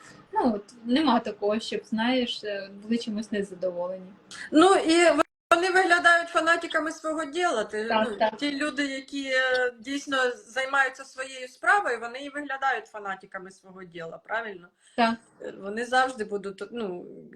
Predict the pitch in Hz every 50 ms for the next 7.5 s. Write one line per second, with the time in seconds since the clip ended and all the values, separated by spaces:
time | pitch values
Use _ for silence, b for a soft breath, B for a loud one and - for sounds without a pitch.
0 | 180 _ _ 247 233 240 277 302 - 277 240 226 202 233 247 277 285 285 - -
1 | - 240 233 233 233 220 226 - 254 233 - - 277 277 320 381 320 277 226 220
2 | 220 220 226 247 226 233 226 - - 220 214 202 190 - _ _ 214 208 - 233
3 | 220 220 220 214 214 208 202 202 196 _ b b b b b b b 220 233 226
4 | 220 220 214 208 202 - 320 320 - - 277 247 240 240 226 233 214 208 208 202
5 | 202 240 247 247 - 226 202 185 190 180 170 - - 214 240 226 247 302 294 254
6 | 254 240 214 226 214 202 196 190 202 196 - - 294 - - - - - 302 302
7 | 359 415 - 247 254 247 240 254 330